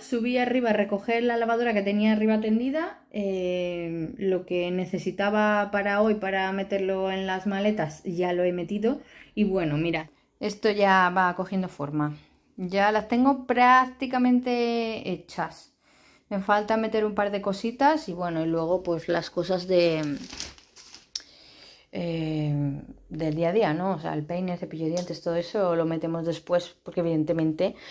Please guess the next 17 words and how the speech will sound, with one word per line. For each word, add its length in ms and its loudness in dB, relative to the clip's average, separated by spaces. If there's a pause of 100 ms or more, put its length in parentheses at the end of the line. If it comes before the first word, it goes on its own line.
(200)
mañana 540 4
antes 280 0
de 80 0
irnos 320 -4
pues 240 -6
tenemos 260 -6
que 100 -4
peinarnos 640 -2
y 60 4
lavarnos 400 2
los 100 -2
dientes. 420 0
Pero 200 0
bueno, 360 0
por 140 6
aquí 240 0
anda. 380 2